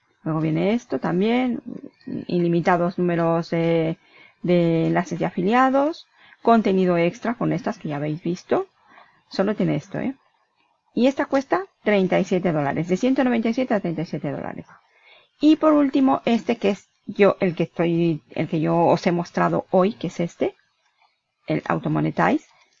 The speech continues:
Tengo la versión Pro y esta. Cuando compramos esta, que es la versión más alta,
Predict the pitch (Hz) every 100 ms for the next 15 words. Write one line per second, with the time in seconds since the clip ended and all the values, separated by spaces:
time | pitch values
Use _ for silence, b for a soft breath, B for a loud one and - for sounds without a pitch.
0 | - 226 240 185 170 202 196 - 247 403
1 | - 185 185 185 - 147 - 180 180 208
2 | 262 285 339 247 220 - 202 370 _ _
3 | _ - 196 190 180 196 185 202 180 185
4 | 202